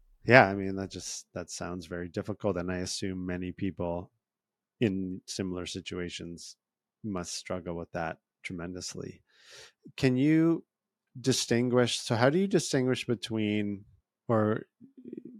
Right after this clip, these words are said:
sharing that you're kinda having a hard time or something like that with, and I don't know if I'm making s-, sense here, but it seems though that,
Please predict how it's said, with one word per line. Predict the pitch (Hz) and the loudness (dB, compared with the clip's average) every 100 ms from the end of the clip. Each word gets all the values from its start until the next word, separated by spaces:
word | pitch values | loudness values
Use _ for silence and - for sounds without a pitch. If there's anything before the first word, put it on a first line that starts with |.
| - _ _ _ _ | -20 _ _ _ _
sharing | - - - 120 127 127 127 123 123 160 _ - | -4 0 6 8 10 10 8 6 2 0 _ -2
that | 110 113 | 6 6
you're | 104 104 | 6 4
kinda | 117 101 | 4 2
having | 90 117 123 123 | 4 6 6 6
a | 113 | 4
hard | 107 98 90 - | 4 2 0 -10
time | - 117 107 87 104 135 - - | -2 2 2 2 -4 -6 -10 -12
or | |
something | - 104 101 92 | -6 -4 -2 -4
like | 92 - | -6 -4
that | 90 95 - _ _ _ - | -2 -2 -6 _ _ _ -8
with, | 107 104 101 - - - _ _ _ _ _ _ - - 127 | 4 6 6 4 -4 -18 _ _ _ _ _ _ -10 -6 -2
and | 120 | 4
I | 120 | 6
don't | |
know | 120 | 6
if | 113 | 6
I'm | 113 107 | 4 6
making | 107 113 107 - | 2 2 -2 -4
s-, | - - - - | -14 -12 -12 -10
sense | - 131 110 104 | 0 4 6 4
here, | 107 98 | 4 6
but | 110 107 | 8 6
it | 120 | 4
seems | 143 143 127 | 4 6 8
though | 117 113 107 | 10 12 12
that, | 101 101 | 10 6